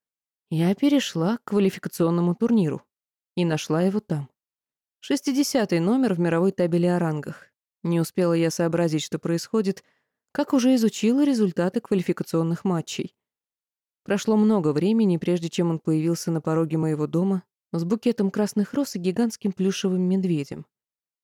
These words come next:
После этого мы стали проводить много времени вместе.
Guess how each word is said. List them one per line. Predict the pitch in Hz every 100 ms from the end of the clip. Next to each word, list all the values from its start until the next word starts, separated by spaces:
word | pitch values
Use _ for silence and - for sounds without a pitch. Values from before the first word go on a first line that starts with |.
| _ _ _ _
После | 208 269 226 220
этого | 247 233
мы | 196
стали | 185 - 202
проводить | 202 175 165 160 180 170
много | 165 202 202
времени | 170 165 165 165
вместе. | 156 170 147 - -